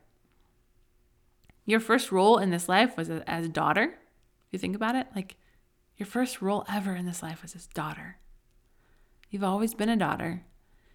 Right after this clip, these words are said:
and you always will be. So, Mama, walk as a daughter. How can you walk as a daughter of the King? Okay, we're gonna talk practic-, practicals next week or in the next episode about that.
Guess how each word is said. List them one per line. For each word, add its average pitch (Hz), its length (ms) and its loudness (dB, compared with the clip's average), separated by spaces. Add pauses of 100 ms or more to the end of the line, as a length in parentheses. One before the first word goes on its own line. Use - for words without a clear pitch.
(180)
and 180 160 0
you 160 200 -4
always 202 480 -6
will 165 260 -6
be. - 400 -10 (1120)
So, - 140 -8
Mama, 185 360 2 (1080)
walk 185 520 -4 (440)
as 185 180 -2
a 175 60 -6
daughter. 151 420 -8 (880)
How 226 680 0 (420)
can 185 140 -4
you 165 100 -2
walk 156 400 -4
as 170 120 -6
a 151 60 -10
daughter 143 300 -8
of 143 120 -10
the 156 60 -6
King? - 340 -12 (680)
Okay, 190 160 2
we're 208 160 4
gonna 208 140 2
talk 202 420 0
practic-, 233 580 4
practicals 226 520 4
next 160 280 -6
week 123 220 -6
or 208 60 -6
in 170 180 0
the 175 60 2
next 175 240 0
episode 165 340 -4
about 156 280 0
that. - 300 0